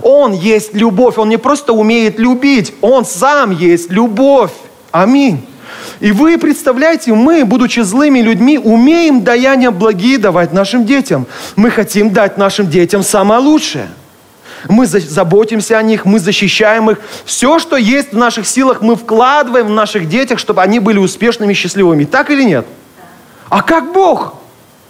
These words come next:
Он любит нас еще больше. И Он желает, чтобы мы были счастливыми, здоровыми, благословенными. Он этого желает. Вы знаете, что когда Бог сотворил первого человека,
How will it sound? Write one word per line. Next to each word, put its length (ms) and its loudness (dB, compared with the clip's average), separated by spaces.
Он 240 2
любит 340 -2
нас 400 -2
еще 320 -2
больше. 540 -4
И 60 -2
Он 160 2
желает, 460 0
чтобы 200 -6
мы 100 0
были 200 0
счастливыми, 680 0
здоровыми, 600 0
благословенными. 760 0
Он 200 2
этого 280 -2
желает. 540 -2
Вы 100 2
знаете, 320 0
что 160 -2
когда 240 -2
Бог 220 0
сотворил 580 -2
первого 400 0
человека, 720 0